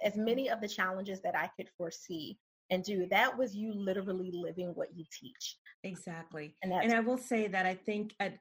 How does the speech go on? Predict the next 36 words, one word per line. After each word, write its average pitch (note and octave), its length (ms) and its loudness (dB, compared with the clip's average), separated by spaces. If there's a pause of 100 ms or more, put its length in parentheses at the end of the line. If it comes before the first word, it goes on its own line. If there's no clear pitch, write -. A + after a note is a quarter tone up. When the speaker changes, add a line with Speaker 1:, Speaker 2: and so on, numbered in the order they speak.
Speaker 2:
I F#3+ 160 0
had F#3+ 420 -2
one, G#3 640 0
one G3+ 260 -2
of G3+ 100 0
those G3 220 -2
moments F#3 480 -2
in F#3+ 160 -2
my F3 160 0
driveway E3+ 520 0
where D#3+ 220 -2
I D#3 120 0
was E3 200 -10 (440)
completely, G#3+ 560 2
like, F3+ 220 0 (120)
burned G3 320 -2
out, E3 380 -2
had E3+ 160 -8
been - 120 4
Speaker 1:
Yep. A3 100 10
Speaker 2:
working G3 300 -4 (100)
probably F3+ 320 0 (100)
three A3 220 2
weeks G#3+ 240 -2
in G3 100 -2
a F3+ 100 -2 (100)
row F3+ 180 0
without E3+ 320 0
a E3+ 60 -2 (140)
day E3 100 0
off, E3 280 -6 (540)
and F#3 160 2 (320)
feeling G#3 260 4
the F#3 160 -6 (120)
guilt G3+ 280 0 (100)
of F3 220 -2